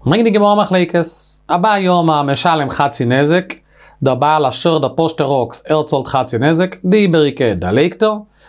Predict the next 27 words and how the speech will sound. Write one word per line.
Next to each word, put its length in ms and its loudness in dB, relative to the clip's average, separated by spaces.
רב 200 -2
הונא 200 2
אמר, 220 2
משלם 440 0
רביע 440 2
נזק 460 0
און 120 2
דריי 220 0
פערטל 280 -2
דלקת 400 0
ער. 140 0
וואס 220 0
איז 80 2
די 60 2
מחלוקת? 420 0
זאגט 220 2
די 60 2
גמרא, 280 4
הו 280 0
והו, 380 2
סע 220 0
אביי, 260 0
סע 280 0
רב 80 0
הונא, 140 2
רעדן 340 2
בתם. 320 -2